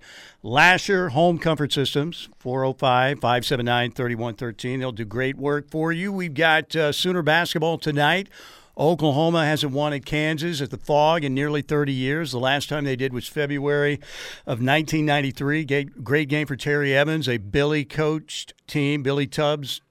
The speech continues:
coach team went into the Phog and won that game. It's been a long time since, like I said, nearly thirty years. The Sooners played well at K U last year. Remember, we had that incredible Buddy Hield game in Allen Fieldhouse where the Sooners came up short.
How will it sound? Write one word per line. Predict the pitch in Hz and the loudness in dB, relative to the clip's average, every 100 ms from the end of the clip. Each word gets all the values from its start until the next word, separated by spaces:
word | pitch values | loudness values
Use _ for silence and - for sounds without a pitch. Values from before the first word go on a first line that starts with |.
| _ _ | _ _
coach | - 139 139 - | -4 -2 -4 -6
team | 143 143 143 | -2 0 0
went | 131 143 | 0 0
into | 147 147 | 0 -2
the | 139 | -2
Phog | - 139 139 135 | 2 4 4 2
and | 123 | 0
won | 135 143 | 0 0
that | 143 - | -2 0
game. | 139 135 | -2 -2
It's | 127 120 | -4 -4
been | 147 | -2
a | 156 | 0
long | 160 190 190 | 0 -2 0
time | 175 196 196 180 | 2 2 2 0
since, | 214 220 214 - | 0 0 -2 -4
like | 139 | -2
I | 139 | -2
said, | 170 165 | -2 -2
nearly | 127 151 165 | -2 -2 -2
thirty | 147 160 147 | -4 -2 -2
years. | 139 143 156 147 - - - - - | -2 0 2 0 -2 -12 -20 -20 -14
The | 123 | -10
Sooners | - 185 208 202 | -4 -2 -4 -6
played | - 165 165 | -2 2 2
well | 143 151 160 | 2 0 0
at | 143 | 0
K | 156 | 0
U | 156 147 | 0 0
last | 139 135 165 - - | 2 2 2 0 -2
year. | 151 156 196 | -2 0 -4
Remember, | 190 131 139 147 | -4 -4 -4 -4
we | 147 | -2
had | 147 147 | -2 0
that | 139 135 | 2 0
incredible | 131 - 147 151 147 | -2 -2 -2 0 0
Buddy | 107 135 143 | 0 0 0
Hield | 127 147 147 | 0 0 0
game | 139 147 151 | -2 -2 0
in | |
Allen | 143 147 135 | 0 -2 -2
Fieldhouse | 151 151 143 156 151 | -2 0 0 0 -2
where | 135 | -4
the | 123 | -4
Sooners | - 147 135 | -4 -4 -4
came | - 139 | -4 -4
up | 135 | -4
short. | - 160 147 147 | -4 0 0 0